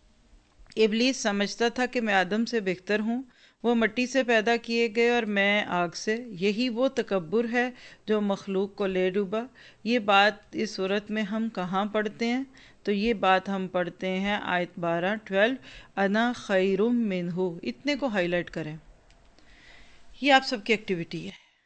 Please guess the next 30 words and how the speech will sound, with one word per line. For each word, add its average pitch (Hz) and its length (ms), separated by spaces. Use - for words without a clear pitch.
मुझे 208 200
नहीं 254 120
पता 214 280
आप 202 140
एक्टिविटीज़ 202 560
का 196 140
क्या 202 260
हाल 180 260
करते 175 380
हैं, 180 180
बाद 170 200
में 180 160
गौर 170 240
करते 175 360
भी 190 140
हैं 185 100
नहीं, 202 180
लेकिन 220 360
आप 196 480
अपने 247 520
बारे 185 400
में 190 260
ये 196 440
जुमला 175 440
कितनी 247 420
दफ़ा 220 260
दिन 196 160
में 190 200
बोलती 165 400
हैं? 160 180